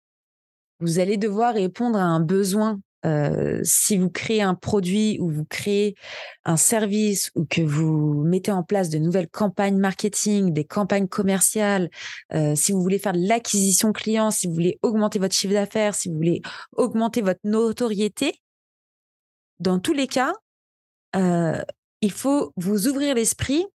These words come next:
et changer votre perspective pour pouvoir répondre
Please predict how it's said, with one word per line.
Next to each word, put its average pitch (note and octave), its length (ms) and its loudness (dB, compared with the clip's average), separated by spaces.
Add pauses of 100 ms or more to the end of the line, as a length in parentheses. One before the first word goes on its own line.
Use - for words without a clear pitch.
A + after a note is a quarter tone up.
(600)
et A#3 100 2
changer C#4+ 380 2
votre C4 240 -2
perspective C4+ 880 0 (180)
pour - 180 0
pouvoir B3 520 0
répondre C4 580 -2